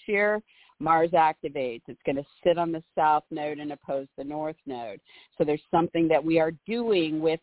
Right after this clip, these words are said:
that individual or that individual is doing that's impacting us, October third and fourth.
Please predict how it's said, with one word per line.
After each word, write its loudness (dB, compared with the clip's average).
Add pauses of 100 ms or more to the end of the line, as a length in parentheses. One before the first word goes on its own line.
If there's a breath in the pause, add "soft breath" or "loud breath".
that 4
individual -4 (140)
or 0
that 4
individual 0
is -2 (160)
doing -2
that's -8
impacting -2 (100)
us, 0 (200)
October -2
third 0
and -6
fourth. 2